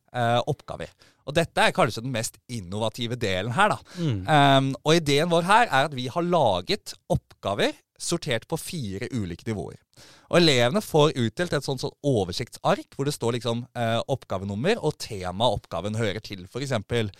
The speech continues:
Speaker 1: eh, Pythagoras setning da, eller areal og omkrets, eller et eller annet. Eh, og så ligger disse oppgavene åpent på kateteret foran i klasserommet. Så elevene kan, eh, gå opp til kateteret, de får se på oppgavene.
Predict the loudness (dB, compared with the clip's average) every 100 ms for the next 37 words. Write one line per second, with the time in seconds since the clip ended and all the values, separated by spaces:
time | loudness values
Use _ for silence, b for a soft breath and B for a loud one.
0 | b b -4 -2 -2 -4 -4 -4 -2 -4
1 | -4 -8 -12 -12 -4 -2 -2 -2 -6 -8
2 | -4 -4 -4 -6 -8 -14 -18 -16 -16 -14
3 | -12 -12 -14 -20 -20 B B B B B
4 | B 6 8 8 6 2 4 2 2 -4
5 | -2 -2 -2 -6 -4 -4 -4 -4 -4 -8
6 | _ -4 -4 -6 _ -14 -14 -10 -4 -2
7 | -2 -6 -6 -10 -10 -4 -2 -2 -8 -10
8 | -10 -12 -12 -6 0 2 0 -2 0 0
9 | -2 -10 -8 -4 -4 -2 0 0 0 -8
10 | -6 -6 -8 -10 -8 -8 -8 -10 -10 -10
11 | -10 -8 -10 -6 -8 -8